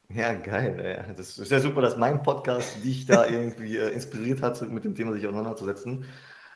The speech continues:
Speaker 1: Ähm, ja, erzähl uns doch ganz kurz, äh, bist du schon in das Thema jetzt tiefer eingestiegen? Hast, hast du vielleicht schon ein N F T gekauft oder so? Oder bist du da noch so ganz am Anfang?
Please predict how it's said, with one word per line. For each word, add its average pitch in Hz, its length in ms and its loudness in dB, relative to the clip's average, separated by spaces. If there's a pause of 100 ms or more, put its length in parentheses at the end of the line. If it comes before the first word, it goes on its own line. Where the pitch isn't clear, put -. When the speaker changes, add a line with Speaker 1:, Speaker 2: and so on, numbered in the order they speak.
(220)
Speaker 1:
Ähm, 113 640 6 (480)
ja, 127 140 8
erzähl 151 220 6
uns 135 80 6
doch 139 60 4
ganz 135 200 2
kurz, 143 240 2
äh, 123 140 0
bist 120 280 -2
du 151 40 -2
schon 147 180 2
in 143 40 6
das 135 140 2
Thema 135 300 2
jetzt 127 240 -2
tiefer 135 260 -2
eingestiegen? 147 400 0
Hast, - 220 -4
hast 127 260 2
du 143 60 0
vielleicht 127 260 2
schon 131 100 2
ein 120 60 0
N 120 80 2
F 113 120 0
T 120 120 -4
gekauft 139 480 2
oder 156 200 4
so? 151 280 2
Oder 123 540 6
bist 117 100 -2
du 131 60 0
da 113 100 4
noch 110 260 2
so 113 140 0
ganz 107 220 4
am 98 100 -2
Anfang? 95 400 -4